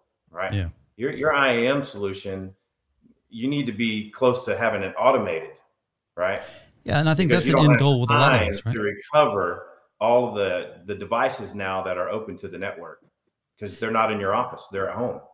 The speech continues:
Speaker 2: Well, and, and Matt, you brought up earlier, before I switch over to Mick on this next point for number four, but you'd brought up something really important, uh, when we were <clears throat> kind of building up to the, the live show here,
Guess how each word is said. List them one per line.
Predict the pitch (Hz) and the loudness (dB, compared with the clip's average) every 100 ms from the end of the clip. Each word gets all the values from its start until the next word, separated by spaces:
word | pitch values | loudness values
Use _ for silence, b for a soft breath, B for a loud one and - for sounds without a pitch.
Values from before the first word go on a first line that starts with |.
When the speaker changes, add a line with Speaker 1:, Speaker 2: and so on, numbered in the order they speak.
| _ _ _ _ _ | _ _ _ _ _
Speaker 2:
Well, | 143 143 | 0 2
and, | 135 131 | 2 0
and | 139 131 | 2 4
Matt, | 151 151 | 4 4
you | 143 | 2
brought | 143 131 | 4 2
up | 123 | 2
earlier, | 135 123 | 2 0
before | 107 - 131 | -2 -2 0
I | 123 | 0
switch | 120 110 | -2 -2
over | 113 | -2
to | 104 | 0
Mick | 110 110 | 0 0
on | 104 | 0
this | 104 - | 0 -2
next | 107 - | -4 -6
point | - 117 107 | -6 -6 -6
for | 117 | -6
number | 110 98 | -4 -4
four, | - 127 110 104 B B B | -4 -2 -2 -4 B B B
but | 151 | 0
you'd | 147 151 | 2 4
brought | 143 131 | 6 4
up | 123 | 2
something | 139 123 127 117 | 0 0 0 0
really | 120 113 | 0 0
important, | 101 123 117 113 - | 0 -2 -2 -2 -4
uh, | 120 113 104 | -2 0 0
when | 123 117 110 | 0 2 2
we | 113 | 2
were | 123 147 - _ | 2 2 0 _
<clears throat> | - | -6
kind | 127 110 | -4 -2
of | |
building | 123 117 113 | -2 -2 -2
up | 117 | -2
to | - | -2
the, | 104 98 | 0 -2
the | 101 110 | 0 2
live | 139 185 | 4 2
show | - 117 | 0 -2
here, | 107 113 | 0 0